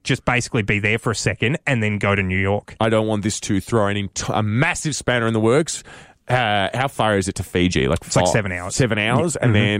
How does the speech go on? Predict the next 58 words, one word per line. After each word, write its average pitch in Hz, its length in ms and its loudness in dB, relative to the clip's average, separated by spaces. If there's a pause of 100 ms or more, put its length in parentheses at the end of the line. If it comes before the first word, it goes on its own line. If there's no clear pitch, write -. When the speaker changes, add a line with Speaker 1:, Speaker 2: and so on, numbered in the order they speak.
(140)
Speaker 2:
then - 60 -8 (100)
that - 180 -2
would 95 140 -4
make, 90 160 0
like, 87 160 -2
nine 98 480 2
hours 101 260 2
probably 104 300 2
after 98 180 0
that 95 80 2
Speaker 1:
I 98 40 4
think 104 120 0
Speaker 2:
to 107 80 0
Speaker 1:
twelve 95 500 0
Speaker 2:
New, 87 60 -4
to, - 280 -16
Speaker 1:
to 131 100 2
New 110 80 4
Speaker 2:
yeah. 107 60 4
Speaker 1:
York, 107 440 2
like, 107 180 -2
nine, 101 280 4
Speaker 2:
Twelve. 107 200 0
Speaker 1:
nine 107 280 2
to 107 80 -2
L 101 200 0
A. 92 240 -8 (920)
Speaker 2:
Oh, 90 280 2
yeah, 90 160 -2
'cause, 85 240 -10
yeah, 98 200 0
you 101 180 -2
have 98 100 -6
to - 60 -6
go 90 120 2
Speaker 1:
Mm-hmm. 120 100 -4
Speaker 2:
across 87 280 -2
the - 100 -4
whole 82 120 0
Speaker 1:
Yeah, 80 40 0
Speaker 2:
thing. 82 220 -6
Speaker 1:
yeah. - 80 -6 (160)
You 117 80 -2
go 110 100 4
across 101 80 0 (140)
Speaker 2:
Yeah, 220 80 -4
Speaker 1:
the 110 100 -4
U 95 160 -2
S 90 160 -4
as - 60 -2
Speaker 2:
I 170 100 0
Speaker 1:
well. 180 100 -2
Speaker 2:
will 180 60 -2
say, 160 240 0
as 147 100 0
someone 160 300 2
who's 135 220 2
done 139 500 -2